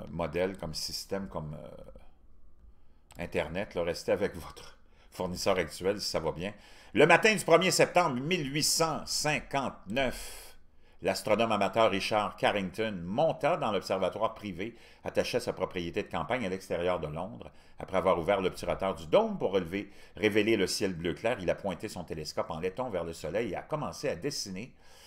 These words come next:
un groupe d'énormes, a com-, et a commencé à se dessiner un groupe d'énormes taches sombres qui maculaient sa surface. On parle du soleil. Soudain, Carrington a repéré ce qu'il a décrit comme deux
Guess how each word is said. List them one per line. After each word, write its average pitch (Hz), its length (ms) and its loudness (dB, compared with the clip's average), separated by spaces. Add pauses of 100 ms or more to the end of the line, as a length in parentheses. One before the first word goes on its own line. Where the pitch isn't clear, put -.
(340)
un 90 140 0
groupe 113 340 0
d'énormes, 185 420 4
a 104 120 2
com-, - 220 2
et 110 140 6
a 107 140 4
commencé 151 400 2
à 175 40 2
se - 120 -4
dessiner 117 360 -2
un 131 60 0
groupe 139 220 -2
d'énormes 120 300 2
taches 135 340 -2
sombres 120 480 -4
qui - 180 -12
maculaient 95 480 -6
sa 80 160 -8
surface. 120 500 -8
On 80 100 0
parle 80 180 -4
du 76 80 -12
soleil. 76 340 -6 (400)
Soudain, 110 480 0
Carrington 98 500 0
a 92 80 2
repéré 85 360 -2
ce - 80 -10
qu'il - 80 -4
a 78 60 -2
décrit 76 340 -8
comme 76 240 -4 (400)
deux 120 440 10